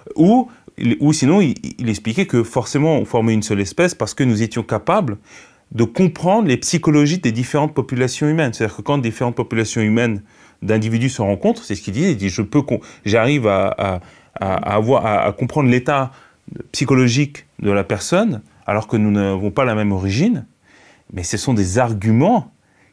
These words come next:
qui, qui, qu'on retrouve aujourd'hui, où, où, où il y avait des chercheurs qui, qui étaient, euh, qui, qui ont montré des photos de Britanniques qui avaient des expressions faciales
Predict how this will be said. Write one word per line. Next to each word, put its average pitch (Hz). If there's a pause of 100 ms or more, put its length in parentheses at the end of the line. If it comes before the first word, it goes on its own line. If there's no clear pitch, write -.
(120)
qui, -
qui, - (160)
qu'on 135
retrouve 143
aujourd'hui, 139 (320)
où, 135
où, 165
où 131
il 131
y 151
avait 147
des 127
chercheurs 135
qui, -
qui -
étaient, 127 (360)
euh, 101
qui, 120 (180)
qui 135
ont 127
montré 165
des 170
photos 156
de 123
Britanniques 143 (340)
qui 127
avaient 117
des 120
expressions 131
faciales 123